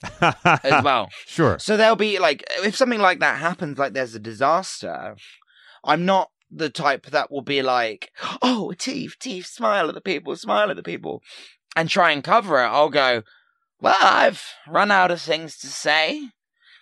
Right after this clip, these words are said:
Speaker 2: And, you know,
Speaker 1: Yeah.
Speaker 2: and I'll, I'll just say that, and then I'll get a good laugh of just literally standing there in silence and occasionally going, <sighs> you know, just, like, looking at, you know, non-existent nail wearing or a watch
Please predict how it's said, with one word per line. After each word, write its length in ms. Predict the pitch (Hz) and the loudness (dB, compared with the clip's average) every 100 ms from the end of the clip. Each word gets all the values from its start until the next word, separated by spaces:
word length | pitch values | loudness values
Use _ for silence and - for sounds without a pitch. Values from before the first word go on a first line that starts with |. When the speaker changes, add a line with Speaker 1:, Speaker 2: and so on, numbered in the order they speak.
| - | -8
Speaker 2:
And, 200 | 151 127 | -6 -4
you 80 | 147 | -2
know, 140 | 143 | 2
Speaker 1:
Yeah. 240 | 143 98 73 - | 2 2 -2 -6
Speaker 2:
and 320 | 117 151 - - - | -4 -4 -8 -20 0
I'll, 200 | 170 185 | 2 4
I'll 200 | 202 214 | 4 2
just 260 | 180 202 - | 2 -2 0
say 160 | 190 | 2
that, 180 | 185 - | 2 0
and 100 | 165 | 0
then 120 | 190 | 2
I'll 100 | 185 | 0
get 240 | 190 - 170 | 0 -4 -4
a 40 | |
good 200 | 156 170 | -4 -2
laugh 440 | 156 160 226 269 - | 2 2 0 -4 -6
of 200 | 147 120 | -8 -8
just 240 | 156 135 | -8 -6
literally 420 | 180 185 - 151 | -8 -10 -12 -12
standing 420 | 135 165 160 156 | -6 -2 -2 0
there 120 | 151 143 | 0 0
in 80 | 143 | 0
silence 500 | 165 156 147 143 135 | 0 2 2 -2 -8
and 60 | |
occasionally 360 | 143 147 135 143 | -8 -8 -6 -4
going, 220 | 135 131 123 - _ _ _ _ _ _ - | -2 -2 -6 -20 _ _ _ _ _ _ -16
<sighs> 1900 | - - - - - - - _ _ _ _ _ _ - - - - - - | -14 -12 -12 -12 -16 -20 -20 _ _ _ _ _ _ -20 -20 -20 -12 -2 0
you 80 | 123 | 2
know, 120 | 165 | 2
just, 200 | 135 175 | 2 -2
like, 120 | 123 | 0
looking 340 | 131 147 160 | -4 -4 -2
at, 180 | 151 131 _ _ _ _ | -2 -2 _ _ _ _
you 140 | - 151 | -8 -2
know, 120 | 143 | 0
non-existent 640 | 147 156 143 123 135 147 131 | 0 0 -2 -6 -10 -8 -4
nail 320 | 135 131 123 | -2 0 2
wearing 340 | 127 131 139 | 4 4 2
or 160 | 131 117 | 0 -2
a 60 | |
watch 600 | 113 127 131 - - - | 0 0 0 -6 -12 -12